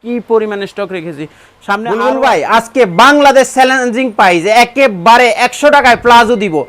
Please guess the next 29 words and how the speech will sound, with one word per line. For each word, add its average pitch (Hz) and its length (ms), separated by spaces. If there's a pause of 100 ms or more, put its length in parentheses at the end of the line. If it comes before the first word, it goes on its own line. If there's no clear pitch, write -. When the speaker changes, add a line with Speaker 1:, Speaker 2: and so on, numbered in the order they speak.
Speaker 1:
এবং 247 260
হচ্ছে 277 280
একশো 254 340 (120)
পঞ্চাশ 277 380
টাকায় 277 340
ওয়ান 233 320
পিস, 262 180 (100)
টু 269 140
পিসের 262 300
কালেকশন 233 440
দিব। 196 200 (300)
একশো 262 360 (100)
পঞ্চাশ 277 460
টাকায় 226 300
ওয়ান 254 340
পিস, 302 280
টু 269 120
পিস 233 180
সম্পূর্ণ 285 600
রেডি 277 240
করা 247 160
থাকবে 208 260
এবং 247 240
সাইজ 262 280 (100)
পেয়ে 277 180
যাবেন 214 340
চৌত্রিশ 233 460
থেকে 247 220
চুয়াল্লিশ 226 340